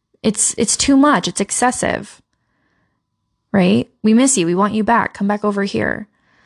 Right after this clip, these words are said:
Scorpio, there's a lot to be said about the secrets that you keep because of the shame you might feel by acknowledging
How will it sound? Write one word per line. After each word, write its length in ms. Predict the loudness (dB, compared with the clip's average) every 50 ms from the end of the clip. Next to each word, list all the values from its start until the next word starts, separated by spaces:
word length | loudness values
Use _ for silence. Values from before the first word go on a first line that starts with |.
| _ _ _ _ _ _ _ _ _ _ _ _ _ _ _ _ _ _ _ _ _ _ _ _ _ _ _ _ _ _ _ _ _ -4
Scorpio, 420 | -2 0 0 0 2 2 2 2
there's 300 | 4 4 2 2 0 -2 -2 0
a 80 | 4
lot 420 | 4 6 6 4 4 2 0 -2 -2
to 80 | 0
be 160 | 2 2 2
said 400 | 2 2 2 2 4 4 4 2
about 220 | 2 0 0 -2 -2
the 80 | -2
secrets 640 | -2 -2 0 2 0 0 0 0 -2 -2 -2 -2 -4
that 120 | -4 -4
you 140 | -2 -4 -6 -6 _
keep 480 | -6 -4 -4 -4 -4 -6 -8 _ -4 -4 -4 -4 -8 _ _ _ _ _ _ _ _ _ _ _ _ _ _ _ _ _ _ _ _ _ _ _ _ -6 _ 2
because 440 | 2 2 2 2 2 2 2 4 2
of 160 | 2 0 2
the 280 | 2 2 2 2 0 0
shame 540 | -2 -2 -2 0 0 2 4 4 4 4 4
you 140 | 4 4 2
might 240 | 0 0 -2 -6
feel 480 | -4 0 2 4 4 4 4 2 0 0
by 160 | 0 0 2
acknowledging 1160 | 4 2 2 2 2 0 2 2 4 4 4 4 2 0 0 -2 -2 -4 -4 -6 -6 -6 -8